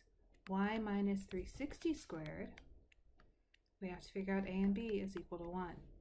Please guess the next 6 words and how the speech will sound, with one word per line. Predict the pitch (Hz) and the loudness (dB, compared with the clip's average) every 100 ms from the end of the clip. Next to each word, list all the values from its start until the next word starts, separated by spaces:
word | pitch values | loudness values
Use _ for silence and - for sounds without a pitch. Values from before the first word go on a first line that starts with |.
| - - _ _ - _ - - _ | -18 -20 _ _ -20 _ -20 -20 _
Well, | 202 202 | 0 2
a | 247 302 | 6 6
is | 320 | 6
the | 277 226 | 2 -2
easy | 226 240 | -2 -2
part | - 127 - | -2 -4 -6